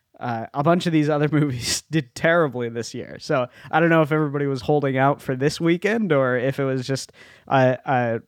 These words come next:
sort of luck of the draw thing or if it w-, really was the, you know, viral, uh, virality of the campaign,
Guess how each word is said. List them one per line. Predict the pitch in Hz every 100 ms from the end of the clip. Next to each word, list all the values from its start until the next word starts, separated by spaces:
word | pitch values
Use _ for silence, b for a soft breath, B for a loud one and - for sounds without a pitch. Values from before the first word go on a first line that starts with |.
| -
sort | - 139
of | 117 123
luck | 139
of | 143
the | 123
draw | 120 127 123 147
thing | - 156 160 160
or | 139 139
if | 135
it |
w-, | 135 127 127
really | 147 147 120
was | 120 143 143 123
the, | - 120 113 113 b b b b
you | - 117
know, | 101 -
viral, | 139 120 120 117 113 107 107 117 _ _ _ _
uh, | 107 104 98 92 107 - -
virality | 127 123 120 123 123 120 110 107
of | 107
the | 110 98 98
campaign, | - 117 107 113 107 104 104 117